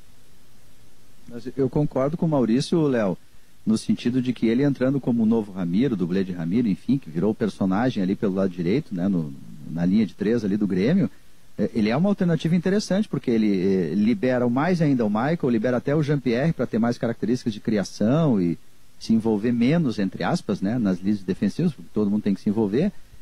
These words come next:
é, e dá uma ideia diferente pro Grêmio, sabe? Num jogo estratégico, tem que defender mais e atacar menos. Bom, aí joga o Robinho e não joga o Alisson, por exemplo, que tá muito bem.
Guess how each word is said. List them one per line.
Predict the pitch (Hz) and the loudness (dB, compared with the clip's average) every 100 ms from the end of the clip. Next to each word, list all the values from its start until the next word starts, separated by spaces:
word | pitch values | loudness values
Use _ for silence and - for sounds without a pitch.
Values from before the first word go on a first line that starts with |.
| - | -6
é, | - 113 | -4 0
e | 254 | 0
dá | 208 143 | 2 2
uma | 190 214 | 2 2
ideia | 196 208 202 | 2 2 0
diferente | 208 240 233 | 0 2 2
pro | - 277 | 2 0
Grêmio, | 311 294 170 | 2 2 2
sabe? | - 117 117 | 0 -4 0
Num | 120 | 2
jogo | 123 160 | 2 0
estratégico, | 175 196 180 175 151 107 - | -2 -4 0 2 2 0 -6
tem | - 127 | 0 0
que | - | 0
defender | 120 139 - 147 151 | -2 -2 0 0 2
mais | 165 156 185 | 2 2 2
e | 175 | 0
atacar | 165 170 160 180 | -2 -2 0 2
menos. | 175 160 98 | 4 2 0
Bom, | - 98 175 | -2 0 2
aí | 101 85 | 0 0
joga | 101 107 113 | 0 0 2
o | |
Robinho | 131 139 123 | 0 2 2
e | |
não | 139 | 2
joga | 151 175 | 2 2
o | 196 | 2
Alisson, | 156 175 226 | 0 -2 -2
por | - | 0
exemplo, | 175 190 226 | 0 0 -2
que | |
tá | - | 0
muito | 120 127 | 2 2
bem. | 175 139 | 2 0